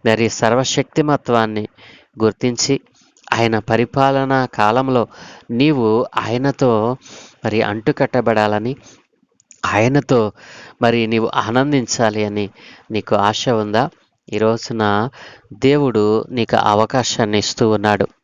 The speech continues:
ఆ అవకాశాన్ని అందిపుచ్చుకొని దేవుడు నీ పట్ల కలిగి ఉన్న గొప్ప ఔన్నత్యాన్ని, నీ పట్ల కలిగి ఉన్న శ్రద్ధను మరి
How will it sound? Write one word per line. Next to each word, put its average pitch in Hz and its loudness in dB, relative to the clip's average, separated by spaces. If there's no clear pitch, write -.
ఆ 110 4
అవకాశాన్ని 110 0
అందిపుచ్చుకొని 117 -2
దేవుడు 123 2
నీ 113 -2
పట్ల 120 -2
కలిగి 117 0
ఉన్న 110 0
గొప్ప 107 0
ఔన్నత్యాన్ని, 110 -2
నీ 117 2
పట్ల 131 0
కలిగి 120 0
ఉన్న 110 2
శ్రద్ధను 113 0
మరి 110 2